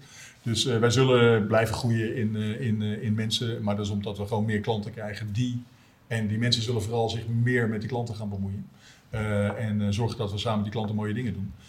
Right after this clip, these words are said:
Eh, onze engineering, eh, groeit, eh, in, eh, in, eh, in Portugal. Eh, en onze klanten en customer facing zal vooral lokaal groeien hier in Nederland en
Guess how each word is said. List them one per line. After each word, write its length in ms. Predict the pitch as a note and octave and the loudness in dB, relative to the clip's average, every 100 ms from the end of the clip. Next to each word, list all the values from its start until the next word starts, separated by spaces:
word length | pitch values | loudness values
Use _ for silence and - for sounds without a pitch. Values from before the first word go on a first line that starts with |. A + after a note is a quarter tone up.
| - | -20
Eh, 400 | - A#2 G#2+ G#2+ | -4 -2 0 0
onze 180 | A2+ B2 | 0 2
engineering, 560 | C#3 B2+ C3+ C#3+ C3+ B2+ | 4 6 6 8 6 4
eh, 100 | A#2 | 0
groeit, 360 | - B2+ A2+ A#2+ | 2 0 0 0
eh, 260 | G#2+ G#2+ | 0 0
in, 260 | G#2 B2+ G#2+ | -2 -4 -2
eh, 380 | G#2 G#2 G#2 G#2+ | -2 -2 -4 -4
in, 120 | G#2+ | -4
eh, 460 | G#2 G#2 G2+ G2+ G2+ | -4 -4 -4 -6 -8
in 80 | |
Portugal. 440 | G#2 D3 - F#3+ G3 - - - - | -4 -2 -2 -6 -6 -12 -20 -20 -14
Eh, 840 | - B2 A#2 A2+ A2 A2 G#2+ G#2+ G#2 G2+ G2+ - | 0 4 4 4 0 0 0 0 2 0 0 -2
en 340 | B2 A2+ A2 | 2 2 2
onze 280 | - A2+ G2 | 0 -2 -2
klanten 640 | C3+ B2+ A2+ C3 A2+ A2 | 2 2 4 2 0 0
en 80 | A#2 | -4
customer 340 | G#2 A#2+ B2 - | -2 -2 -2 -2
facing 420 | A#2+ A2+ A2 G#2 | 0 0 2 0
zal 160 | A2+ | 0
vooral 420 | G#2+ A2+ G#2+ G2+ G2+ - - | -2 -4 -4 -4 -6 -12 -4
lokaal 540 | A#2+ A#2 A#2+ G#2 G2+ - | 0 2 2 0 -2 -6
groeien 300 | - A2+ G2 | -6 -6 -4
hier 140 | A#2 G#2+ | -6 -6
in 60 | |
Nederland 480 | G#2+ G#2+ G2+ G#2 - | -4 -6 -6 -6 -6
en 220 | A2+ A2 | -8 -10